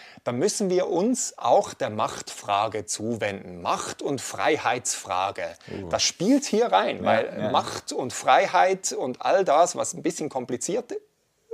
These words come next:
Speaker 1: scheint
Speaker 2: Mhm.
Speaker 1: und man denkt, „Du, äh, kommt man da auf den grünen Zweig?“ Doch, ich glaub, es könnte hilfreich sein, dann setzen wir uns mit dem auseinander. Also zuerst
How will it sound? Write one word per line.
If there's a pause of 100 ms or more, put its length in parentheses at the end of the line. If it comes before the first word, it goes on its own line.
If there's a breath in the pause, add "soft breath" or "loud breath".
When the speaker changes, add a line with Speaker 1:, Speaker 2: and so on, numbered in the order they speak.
(380)
Speaker 1:
scheint
Speaker 2:
Mhm.
Speaker 1:
und
man
denkt,
„Du, (180)
äh,
kommt
man
da
auf
den
grünen
Zweig?“
Doch,
ich
glaub,
es
könnte
hilfreich
sein,
dann
setzen
wir
uns
mit
dem
auseinander. (100)
Also
zuerst